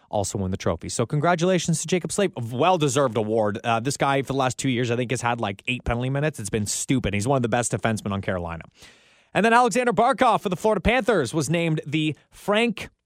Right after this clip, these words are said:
J. Selke Trophy winner as the forward who best excels in the defensive aspects of the game. He beat out Mark Stone and Patrice Bergeron, who are the other finalists. Uh, he is the fifth player in N H L history to win both the Lady Byng and the Selke Trophy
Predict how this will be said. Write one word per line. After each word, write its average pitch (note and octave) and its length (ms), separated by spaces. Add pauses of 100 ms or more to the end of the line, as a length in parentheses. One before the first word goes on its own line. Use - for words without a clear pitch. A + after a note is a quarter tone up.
(320)
J. F3+ 560
Selke E3 480
Trophy C#3+ 400
winner D#3 300
as B2 140
the C3 100
forward D#3 360
who C3 100
best G3+ 340
excels D3 480
in C3 120
the A#2 60
defensive C3+ 560
aspects B2 480
of G2+ 140
the G#2+ 80
game. F#3 380 (760)
He E3 120
beat D#3 180
out C#3+ 140
Mark C#3 180
Stone C#3 220
and A#2 80
Patrice A#2+ 260
Bergeron, D3+ 540
who A#2 80
are A#2+ 40
the A#2 140
other A2 160
finalists. F3+ 680 (280)
Uh, C3+ 220
he E3 240
is C#3+ 220
the C#3 240
fifth - 400
player G#3 320
in D#3 180
N E3 160
H F3+ 160
L E3+ 80
history C3 460 (420)
to C#3+ 120
win C#3 120
both D3+ 220
the A#2+ 80
Lady D#3+ 260
Byng G3 380 (280)
and C#3+ 220
the E3+ 60
Selke D#3 440
Trophy D3+ 520